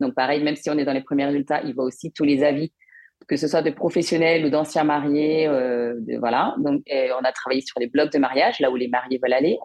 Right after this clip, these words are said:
On communique beaucoup sur Instagram, on communique beaucoup sur Pinterest et on est aussi sur, euh, quelquefois les magazines papier. Et il n'y a pas si longtemps, on s'est mis aussi sur TikTok. Donc, en fait, partout là où nos mariés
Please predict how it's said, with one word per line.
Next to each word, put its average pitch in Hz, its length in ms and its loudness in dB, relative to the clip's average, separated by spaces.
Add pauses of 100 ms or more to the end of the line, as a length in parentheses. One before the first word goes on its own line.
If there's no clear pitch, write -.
On 139 120 0
communique 131 340 2
beaucoup 170 300 0
sur 156 180 0
Instagram, 139 500 2
on 151 80 0
communique 127 420 0
beaucoup 170 240 -2
sur 165 180 -6
Pinterest 135 480 -2 (260)
et 143 180 4
on 135 140 2
est 131 160 2
aussi 127 320 -4
sur, 135 220 -2
euh, 123 100 2
quelquefois 139 480 0
les 143 100 4
magazines 127 440 0
papier. 147 420 -2 (300)
Et 160 60 0
il - 20 4
n'y 139 40 4
a 131 60 2
pas 160 100 0
si 170 140 -2
longtemps, 147 280 2
on - 20 2
s'est 160 160 -2
mis 147 140 4
aussi 143 200 -6
sur 147 180 -6
TikTok. - 400 -4
Donc, 139 200 0
en 131 60 -2
fait, 180 180 0 (400)
partout 180 360 -2
là 175 240 4
où 170 60 0
nos 156 100 2
mariés 143 460 0